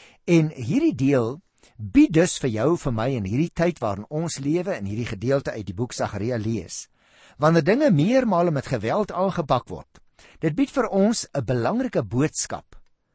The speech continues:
as die kinders van die Here. Want jy sien, deur die krag wat die Here gee,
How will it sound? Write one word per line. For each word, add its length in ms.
as 140
die 120
kinders 300
van 120
die 140
Here. 300
Want 160
jy 100
sien, 440
deur 240
die 160
krag 420
wat 120
die 120
Here 320
gee, 360